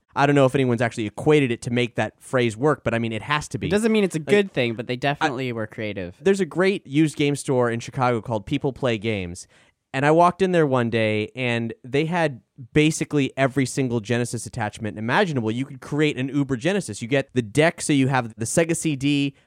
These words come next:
Speaker 1: plug a thirty-two X into it. They actually had a box for Sega T V, even though it wouldn't do anything, like the, the little
Speaker 2: <laughs>
Speaker 1: screw-in console, 'cause, 'cause the Genesis had a cable service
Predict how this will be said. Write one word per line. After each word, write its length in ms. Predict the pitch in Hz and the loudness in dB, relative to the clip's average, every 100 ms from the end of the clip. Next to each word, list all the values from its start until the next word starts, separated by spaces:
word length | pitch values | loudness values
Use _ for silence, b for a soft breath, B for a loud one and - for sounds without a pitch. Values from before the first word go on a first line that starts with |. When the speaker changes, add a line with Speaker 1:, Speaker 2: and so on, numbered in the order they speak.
| _ | _
Speaker 1:
plug 220 | - 165 | 2 2
a 60 | 160 | 4
thirty-two 480 | 170 160 147 156 139 | 2 2 0 0 2
X 220 | 135 - | 0 -2
into 280 | 139 - 151 | -4 0 2
it. 140 | 139 | 2
They 160 | 127 175 | 4 4
actually 280 | 185 - 160 | 2 0 -2
had 320 | 160 147 147 | 2 2 2
a 80 | 135 | -2
box 480 | 120 135 147 160 - | 0 2 4 2 -6
for 140 | - | -6
Sega 360 | 123 - 147 131 | -4 0 0 0
T 220 | - 135 | -2 -2
V, 100 | 117 156 127 | 0 0 0
even 160 | 113 | 0
though 80 | 120 | 0
it 40 | 117 | 0
wouldn't 220 | 113 104 | 0 0
do 160 | 107 151 | 2 2
anything, 400 | 113 - 95 98 | 0 -4 -6 -6
like 180 | 98 - | -8 -6
the, 200 | 101 95 | -6 -4
the 100 | 104 | -4
little 240 | 104 101 92 | -4 -4 -8
Speaker 2:
<laughs> 60 | - | -16
Speaker 1:
screw-in 380 | - 135 131 | -8 -2 0
console, 320 | 113 143 175 - | 0 -2 0 0
'cause, 280 | 139 - - | 0 -2 -6
'cause 180 | 147 | -6
the 80 | 123 | -4
Genesis 460 | 117 139 151 165 143 | 0 0 0 -2 -2
had 320 | 147 147 147 _ | 0 2 0 _
a 60 | 139 | -12
cable 400 | - 165 202 175 | -2 2 4 2
service 640 | - 110 87 - - - | 0 -4 -4 -10 -14 -14